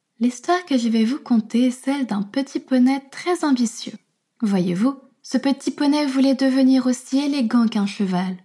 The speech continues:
aussi fort, aussi charismatique. Mais avec sa couleur café au lait,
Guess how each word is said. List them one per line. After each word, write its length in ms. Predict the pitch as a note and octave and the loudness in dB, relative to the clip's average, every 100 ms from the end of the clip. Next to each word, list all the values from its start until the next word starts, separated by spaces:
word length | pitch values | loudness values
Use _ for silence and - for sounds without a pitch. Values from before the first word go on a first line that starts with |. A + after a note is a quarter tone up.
| _ | _
aussi 280 | A#3 A#3 - | -2 -2 -4
fort, 520 | B3+ - A3+ G3+ G3 - | -12 -4 -2 -2 -8 -8
aussi 360 | A#3 - B3+ B3+ | -8 -4 -6 -2
charismatique. 880 | C4+ B3+ B3 - A3 G#3 - - _ _ _ _ _ _ _ _ _ - | -2 0 -2 -2 -4 -4 -10 -18 _ _ _ _ _ _ _ _ _ -2
Mais 100 | G3+ | 0
avec 220 | G3+ A3 | 2 0
sa 160 | - A3+ | 0 -4
couleur 440 | A3 B3+ B3+ B3 | 0 2 2 2
café 360 | - A3+ A#3 B3 | 0 -2 2 2
au 60 | B3 | 4
lait, 260 | A#3 A#3 | 2 0